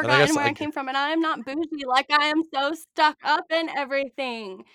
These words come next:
Speaker 2: You give me a four-wheel drive Jeep, and I will
Speaker 1: <laughs>
Speaker 2: show you where I came from. Like, I'm country, but I just like some nice things too. So,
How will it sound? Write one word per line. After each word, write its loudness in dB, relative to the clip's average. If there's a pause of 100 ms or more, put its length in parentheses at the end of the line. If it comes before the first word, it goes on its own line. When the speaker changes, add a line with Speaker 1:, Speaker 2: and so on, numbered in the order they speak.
(260)
Speaker 2:
You 0
give 0
me -2
a 2
four-wheel 0
drive 0
Jeep, 0
and 2
I 2
will 0
Speaker 1:
<laughs> -
Speaker 2:
show -2
you -4
where -2
I 0
came -8
from. -10
Like, -10
I'm 0
country, -8
but -2
I -2
just -8
like -2
some -8
nice -10
things -8
too. -12 (1000)
So, -2